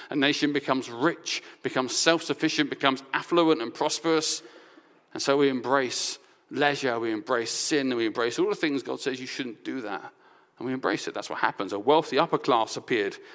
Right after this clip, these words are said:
and then with that wealth came corruption. What did they do? You see it there. They did, uh,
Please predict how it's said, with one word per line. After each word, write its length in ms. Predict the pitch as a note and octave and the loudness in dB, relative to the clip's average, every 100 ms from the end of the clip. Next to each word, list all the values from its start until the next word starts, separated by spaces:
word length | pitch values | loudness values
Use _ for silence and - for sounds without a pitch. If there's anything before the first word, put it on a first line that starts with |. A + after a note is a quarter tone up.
| - | -12
and 140 | - A2+ | -4 0
then 220 | A#2 A2 | 0 0
with 160 | B2 A#2+ | 0 0
that 160 | G#2+ | -2
wealth 340 | A2+ A2+ - - | 2 2 0 -4
came 240 | A#2+ G#2+ | -6 -6
corruption. 520 | - G#2+ C3 - G#2+ - - | -2 0 0 -2 -4 -6 0
What 120 | - F3+ | 6 6
did 80 | |
they 120 | D#3 C#3 | 6 6
do? 220 | F#3+ F3 | 6 6
You 160 | C3+ | 4
see 180 | B2 C#3+ | 0 2
it 100 | B2 | 2
there. 220 | B2 C3+ C#3 - - | 2 0 0 -12 -2
They 120 | C#3+ | 0
did, 300 | C3+ C3 B2+ | 4 4 4
uh, 160 | C3 B2+ | 2 0